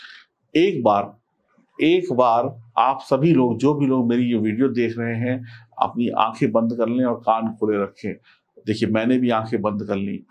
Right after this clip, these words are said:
आप भी आंखें बंद कर लीजिए। अब आपको क्या दिख रहा है?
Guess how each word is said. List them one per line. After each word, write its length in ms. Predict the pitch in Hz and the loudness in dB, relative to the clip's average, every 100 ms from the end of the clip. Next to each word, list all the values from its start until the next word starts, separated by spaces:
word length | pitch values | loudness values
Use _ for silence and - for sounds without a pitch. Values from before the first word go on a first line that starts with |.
| - | 0
आप 240 | 117 127 | 0 2
भी 100 | 135 | 0
आंखें 300 | 117 113 117 | 0 0 -2
बंद 200 | 113 123 | 0 -2
कर 120 | 120 117 | 0 -2
लीजिए। 500 | 120 113 131 143 - - - _ - | -2 -2 -2 -2 -6 -20 -20 _ -2
अब 100 | 127 | 2
आपको 280 | 131 - 139 | 2 0 -6
क्या 260 | - 139 | 0 0
दिख 200 | 113 110 | 0 -2
रहा 280 | 107 101 98 | -4 -4 -4
है? 260 | 101 104 | -6 -12